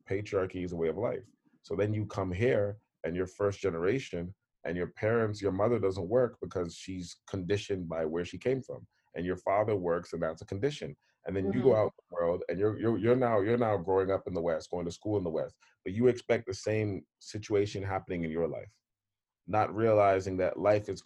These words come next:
Speaker 1: completely different over here and you haven't adjusted to society, even though you were born and raised here, right?
Speaker 2: Yeah.
Speaker 1: But this mentality is conditioned. It's, it, people are raised to think this way. And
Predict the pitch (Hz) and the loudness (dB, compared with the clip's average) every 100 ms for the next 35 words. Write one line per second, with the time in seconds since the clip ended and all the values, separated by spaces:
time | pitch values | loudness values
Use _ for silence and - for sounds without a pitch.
0 | - - 82 - - - 98 87 101 92 | -14 -12 -12 -10 -12 -8 -6 -4 -4 -4
1 | 90 87 90 87 85 78 85 107 98 90 | -4 -4 -2 -2 -2 -4 -4 -4 -2 -4
2 | 90 80 78 90 - 85 80 - - 90 | -4 -4 -4 -4 -6 -10 -12 -14 -6 -2
3 | 85 82 82 104 95 90 87 76 80 73 | -2 -2 -6 -6 -4 -2 -2 0 -2 -2
4 | 73 71 - 50 60 82 - _ _ - | -6 -6 -10 -12 -4 -4 -4 _ _ -6
5 | 208 185 - 113 135 _ 117 110 - 98 | -2 -2 -2 -2 -2 _ -6 -6 -4 0
6 | 107 113 120 131 - _ _ _ - 85 | 2 2 0 -4 -8 _ _ _ -16 -12
7 | 90 92 - - - _ - 95 - - | -6 -4 -4 -6 -14 _ -4 -4 -4 -16
8 | _ - - - 135 135 123 101 90 107 | _ -12 -12 -6 -4 2 4 4 4 4
9 | 120 123 92 - 82 76 - - - - | 4 4 0 -6 -10 -10 -8 -12 -14 -18
10 | _ _ _ _ _ _ _ - 120 131 | _ _ _ _ _ _ _ -2 0 0